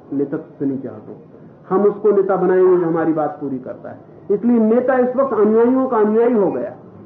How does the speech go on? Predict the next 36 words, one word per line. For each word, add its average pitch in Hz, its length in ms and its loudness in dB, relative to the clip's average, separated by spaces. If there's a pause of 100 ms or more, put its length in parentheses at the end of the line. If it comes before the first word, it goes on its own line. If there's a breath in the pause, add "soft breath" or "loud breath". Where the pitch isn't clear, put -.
(180)
वो 190 100 2
नीचे 226 300 0
की 240 140 -2
आदमी 233 320 0
जो 240 140 0
कह 240 160 -2
रहा 240 100 0
है 240 80 0
उसको 226 180 -6
पूरा 233 260 -2
करने 226 280 -2
के 214 60 -4
लिए 220 100 0
हर 208 180 -2
हालत 208 260 -2
में 196 100 0
तैयार। 160 420 -2 (340 loud breath)
अब 220 100 0
उसको 254 240 0
कोई 254 280 2
फिक्र 247 280 -2
नहीं 262 200 0
कि 247 80 -2
इसका 202 200 -4
फल 240 240 -4
क्या 202 160 -2
होगा, 127 240 -6
इसका 143 240 -6
परिणाम 196 380 2
क्या 151 120 -4
होगा। 117 220 -10
मेरी 196 280 2
अपनी 220 240 0
समझ 151 280 0
ये 127 140 -2
है - 300 -12